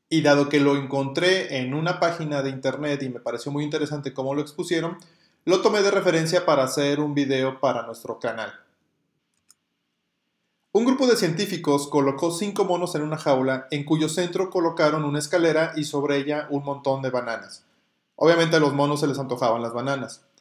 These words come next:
Cuando uno de ellos subía la escalera para agarrarlas, los científicos lanzaban un chorro de agua fría sobre los que quedaban en el suelo. El que estaba en busca de las bananas no se mojaba. Después de algún tiempo, cuando un mono iba a subir la escalera,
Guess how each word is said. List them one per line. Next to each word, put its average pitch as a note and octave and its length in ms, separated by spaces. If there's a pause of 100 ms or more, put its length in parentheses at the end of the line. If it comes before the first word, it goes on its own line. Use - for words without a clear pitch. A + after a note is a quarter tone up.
(300)
Cuando D3 280
uno C4 180
de A#3 100
ellos G#3+ 200
subía E3 380
la E3 60
escalera D3 460
para A#2+ 200
agarrarlas, B2 760
los D#3 180
científicos F#3+ 460
lanzaban F#3 360
un F3+ 100
chorro F3 280
de E3 120
agua D#3 180
fría D3+ 440
sobre C3+ 260
los C3 160
que C3 100
quedaban B2+ 340
en B2+ 100
el A#2+ 100
suelo. C3+ 380 (680)
El B2 160
que B2+ 60
estaba C3+ 260
en D#3 80
busca D3+ 260
de D3+ 80
las D3+ 140
bananas D3+ 380
no A2+ 100
se - 120
mojaba. B2 480 (1400)
Después D3 480
de C#4 60
algún A3+ 280
tiempo, C#3+ 480
cuando C3 300
un F#3 120
mono F#3+ 220
iba F3 140
a - 20
subir D#3 300
la E3 60
escalera, E3+ 640